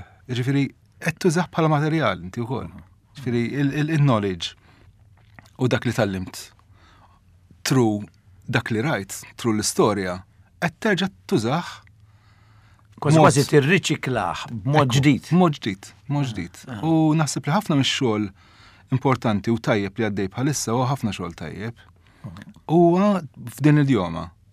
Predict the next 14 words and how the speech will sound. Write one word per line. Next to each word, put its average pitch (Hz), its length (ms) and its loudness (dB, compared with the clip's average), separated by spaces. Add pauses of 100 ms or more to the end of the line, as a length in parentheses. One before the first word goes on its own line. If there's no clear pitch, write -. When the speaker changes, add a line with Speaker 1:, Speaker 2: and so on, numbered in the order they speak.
(640)
Speaker 1:
Fejn 160 300 2
ti, 117 220 -2
fejn 160 260 -2
ti 123 120 -2
qed 117 140 -4
Speaker 2:
Meta 127 200 0
Speaker 1:
ta- 156 60 0
Speaker 2:
tajt 131 260 4
hawn 139 380 4
għal 113 300 -6
Malta, 113 360 -4
qed - 160 -10
tajt 143 260 -4
jew 143 120 -4